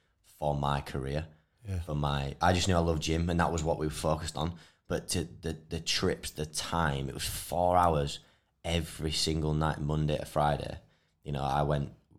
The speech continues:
Speaker 1: remember we got home from school, we eventually were in the same, we were in the same primary school, the same, eventually in the same high school. We used to get picked up at ten past three, go straight home, you know, I had to be at the gym for five, have some food, drive straight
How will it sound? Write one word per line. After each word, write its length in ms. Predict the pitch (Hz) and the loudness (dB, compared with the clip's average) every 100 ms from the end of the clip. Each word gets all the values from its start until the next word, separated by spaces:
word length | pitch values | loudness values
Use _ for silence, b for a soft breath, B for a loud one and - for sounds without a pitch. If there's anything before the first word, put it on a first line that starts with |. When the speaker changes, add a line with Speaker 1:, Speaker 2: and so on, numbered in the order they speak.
| _ - | _ -8
Speaker 1:
remember 340 | 80 76 76 | -2 0 0
we 200 | 73 76 | 0 -2
got 180 | 80 78 | 2 2
home 80 | 78 | 2
from 140 | 76 | -4
school, 320 | - 73 71 | -4 -2 -2
we 140 | 71 73 | -2 -4
eventually 400 | 71 69 - 71 | -2 -2 -4 -4
were 60 | |
in 80 | 71 | -4
the 40 | 69 | -2
same, 380 | - 71 69 - _ | -4 -4 -8 -10 _
we 140 | 76 69 | -10 -8
were 60 | |
in 60 | 67 | -6
the 60 | |
same 180 | 69 65 | -6 -6
primary 200 | 67 71 | -4 -4
school, 220 | - 69 B B B - | -4 -8 B B B -10
the 60 | |
same, 240 | - 71 67 | -4 -4 -2
eventually 300 | 73 76 69 | -2 -2 -4
in 40 | |
the 60 | 67 | -6
same 160 | 67 | -6
high 140 | 67 67 | -6 -6
school. 320 | - 67 B B B 76 | -4 -8 B B B -16
We 40 | |
used 120 | 73 | -8
to 60 | 71 | -4
get 220 | 71 - | -4 -4
picked 240 | 87 - | -6 -2
up 220 | 78 - - b b b | -2 -4 -10 b b b
at 240 | - - - - | -10 -10 -10 -2
ten 160 | 80 | 0
past 220 | 69 - | 0 -6
three, 280 | - 67 65 b b b - | -6 -6 -6 b b b -10
go 100 | 69 | -8
straight 340 | - - 82 | -4 2 2
home, 360 | - 67 65 65 - _ | 2 0 -4 -6 -12 _
you 60 | 71 | -6
know, 60 | |
I 40 | 67 | -6
had 60 | |
to 80 | 69 | -4
be 80 | 71 | -4
at 60 | 65 | -2
the 40 | |
gym 300 | 67 69 67 | -2 -2 -4
for 140 | - | -10
five, 500 | - 69 65 62 - - _ | -8 -4 -4 -4 -10 -20 _
have 160 | 82 80 | 0 0
some 160 | 71 | -2
food, 360 | 69 67 67 - b b b b _ | -4 -6 -6 -10 b b b b _
drive 260 | - 67 - | -4 -2 -2
straight 400 | - - 85 | -4 0 0